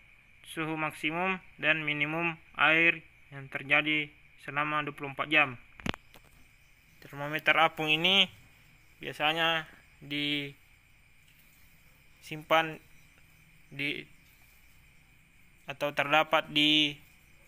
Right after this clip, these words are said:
panci penguapan. Cara pengamatannya itu suhu maksimum ditunjukkan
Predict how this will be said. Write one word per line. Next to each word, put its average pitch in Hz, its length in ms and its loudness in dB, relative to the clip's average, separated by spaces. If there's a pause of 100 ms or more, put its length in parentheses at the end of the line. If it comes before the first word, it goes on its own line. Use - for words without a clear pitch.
(160)
panci 151 320 -2
penguapan. 151 560 0 (3250)
Cara 156 160 -2
pengamatannya 160 800 4
itu 185 240 0 (320)
suhu 180 320 -4
maksimum 180 640 0
ditunjukkan 165 720 0